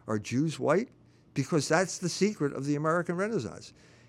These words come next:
It's to run cover for the Jews. It's to exclude people who criticize Jews, like David Duke, uh, from that g-, circle of people, to ostracize people, uh, and to, uh, uh,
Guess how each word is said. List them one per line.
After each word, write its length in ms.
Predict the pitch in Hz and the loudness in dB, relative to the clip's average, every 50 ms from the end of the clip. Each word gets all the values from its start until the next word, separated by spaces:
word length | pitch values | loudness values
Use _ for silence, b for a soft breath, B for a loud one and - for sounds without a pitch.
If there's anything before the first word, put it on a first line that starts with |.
| b | b
It's 180 | 135 135 127 - | 0 0 0 2
to 100 | - 147 | 0 0
run 320 | 117 117 139 156 170 175 165 | 2 4 4 4 2 2 2
cover 320 | - 165 160 165 185 180 | 2 2 4 4 4 2
for 160 | 156 - 175 160 | 4 2 2 2
the 100 | 156 139 | 2 2
Jews. 460 | 117 131 131 131 143 156 165 151 - | 2 2 4 6 6 6 6 6 4
It's 160 | 139 117 - | 0 -2 -2
to 160 | - - 131 | 0 2 4
exclude 640 | 131 120 - - - - 147 165 185 196 202 180 - | 4 2 2 -6 0 4 6 8 8 6 6 2 2
people 320 | - 170 160 160 165 175 160 | 4 6 6 6 6 4 4
who 140 | 151 131 | 4 4
criticize 600 | - - 160 156 165 147 - 160 151 147 139 123 | 4 2 4 4 4 4 4 4 4 4 4 2
Jews, 460 | - - 131 131 139 151 156 147 147 b b b b b b b | 2 4 4 6 6 6 6 4 2 b b b b b b b
like 340 | 127 131 139 143 143 - - | 4 4 4 4 2 0 2
David 420 | - 147 147 147 156 151 123 101 | 4 4 6 6 4 2 0 2
Duke, 360 | - 123 135 165 180 - - b b b b b b b b b b b - | 4 6 6 6 4 2 -8 b b b b b b b b b b b 2
uh, 280 | 139 123 120 117 104 98 - - - | 4 6 6 6 4 0 -4 -14 -14
from 640 | - - - - 151 165 185 196 208 220 214 190 165 - - | -10 -6 2 6 8 8 10 8 6 6 2 0 -2 -6 -8
that 520 | - 107 120 151 165 180 196 202 196 151 135 | -6 0 4 6 6 6 6 4 2 -2 -10
g-, 80 | 117 117 - | -14 -14 -10
circle 540 | - - - 165 156 170 165 165 170 165 - - | -8 2 4 6 6 6 4 4 2 2 2 0
of 160 | 135 117 - | -2 -2 2
people, 580 | - 143 143 147 147 - 156 156 156 156 147 143 | 4 4 4 4 4 4 4 4 6 6 4 2
to 200 | 143 - 123 107 | 0 -2 -4 -2
ostracize 800 | - - 143 160 160 147 - 156 139 - - 139 135 139 131 - | 0 0 0 0 0 -2 -4 -8 -6 -2 0 0 0 0 0 -4
people, 500 | - - 131 123 120 - 127 117 113 113 B B B B B B 127 | -4 -4 -4 -4 -2 -2 -2 -2 -2 -4 B B B B B B -2
uh, 180 | 123 120 123 - | -2 -2 -2 -2
and 260 | 139 127 123 120 120 | -2 -2 -2 -2 -4
to, 380 | - - 131 123 120 117 113 107 - - _ _ - - 123 | -2 -2 0 0 0 0 -2 -4 -10 -20 _ _ -16 -6 -4
uh, 40 | |
uh, 580 | 131 123 120 120 - - - 139 123 120 113 | -2 0 0 0 -2 -4 -4 -2 -2 -2 -2